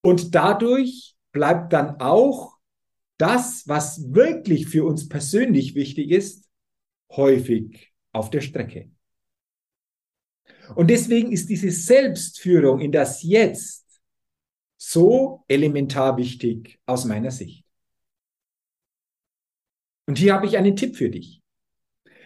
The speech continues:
Nimm dir gerne jetzt einmal die Zeit und frage dich, was ist mir jetzt in meinem Leben wirklich wichtig?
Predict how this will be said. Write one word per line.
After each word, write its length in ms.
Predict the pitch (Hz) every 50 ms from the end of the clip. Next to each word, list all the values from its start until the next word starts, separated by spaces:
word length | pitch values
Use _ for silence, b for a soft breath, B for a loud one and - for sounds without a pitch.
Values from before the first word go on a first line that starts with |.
| b b
Nimm 260 | 143 175 220 254 262
dir 100 | 254 -
gerne 260 | - 214 214 208 196
jetzt 1040 | 196 175 151 135 147 190 233 254 254 - - - - - - _ _ _ _ _ _ _ _ _ _ _ _ _ _ _ _
einmal 360 | - 147 156 165 165 156 160
die 140 | 160 160 147
Zeit 560 | - - - 151 127 147 196 247 - - - _ _ _ _ _ _ _ _ _ _ _ _ _ _ _ _ _ _ _ _ _ _ _
und 160 | - 175 185
frage 460 | - - 175 170 160 190 - - 226 220
dich, 440 | 233 240 247 247 - - - _ _ _ _ _ _
was 240 | - 156 185 220 220
ist 240 | 277 208 - - -
mir 180 | 208 208 208
jetzt 580 | 196 165 170 226 233 233 - - - - - -
in 140 | 175 160 160
meinem 380 | 160 151 160 165 165 160 160
Leben 580 | 151 156 170 196 202 - 226 226 220 214 - - -
wirklich 680 | 123 139 180 196 202 196 190 185 196 170 - - - _ _
wichtig? 580 | - 170 202 185 - - - - - - _ _